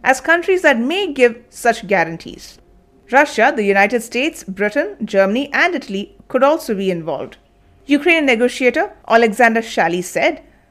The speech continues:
"We will not host foreign military bases on our territory, as well as deploy military contingents on our territory, and we will not enter into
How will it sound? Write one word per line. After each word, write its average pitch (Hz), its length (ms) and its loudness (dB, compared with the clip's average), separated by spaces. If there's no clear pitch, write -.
"We 285 220 2
will 330 200 2
not 285 180 0
host 220 280 4
foreign 269 300 2
military 214 320 -2
bases 185 460 -4
on 339 160 2
our 311 140 4
territory, 247 480 -2
as 240 200 4
well 320 100 4
as 370 100 0
deploy 277 340 4
military 294 360 0
contingents 185 720 -4
on 214 220 -2
our 254 180 4
territory, 240 480 -2
and 196 180 -2
we 202 120 -2
will 196 180 0
not 226 320 2
enter 220 300 2
into 202 260 -4